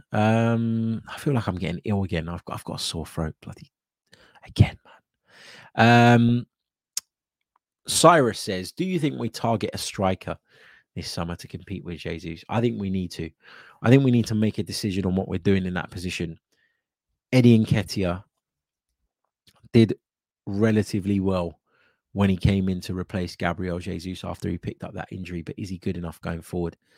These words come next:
I'm not sure that he is, but I just, I thought he was doing a good job. And then Jesus come back and you, you just see the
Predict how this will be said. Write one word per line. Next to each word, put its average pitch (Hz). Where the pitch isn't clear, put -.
I'm 92
not 78
sure 78
that 80
he 82
is, 80
but 80
I 98
just, 101
I 107
thought 139
he 123
was 117
doing 98
a 95
good 92
job. 87
And 101
then 107
Jesus 101
come 95
back 92
and 95
you, 98
you 101
just 95
see 98
the 90